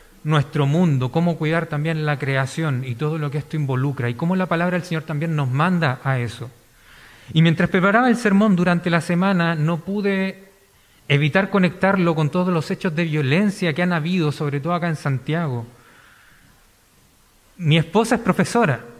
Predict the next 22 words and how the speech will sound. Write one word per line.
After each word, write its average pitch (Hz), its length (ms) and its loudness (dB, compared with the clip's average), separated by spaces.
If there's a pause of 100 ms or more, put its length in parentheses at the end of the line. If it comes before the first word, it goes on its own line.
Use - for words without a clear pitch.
(1400)
y 143 140 4
la, 147 180 4 (360)
y 143 60 -2
la 139 140 2
hermana 190 400 2
de 247 100 2
mi 254 80 4
esposa 240 500 0 (180)
también 165 380 2
es 247 80 2
profesora. 214 580 0 (1600)
Y 139 260 0
mi 139 120 4
esposa 208 420 0
ha 208 40 2
visto 208 680 0 (640)
en 143 160 4
sus 233 260 0
momentos 226 420 0
de 190 60 2
hacer 190 240 2
clases, - 720 -2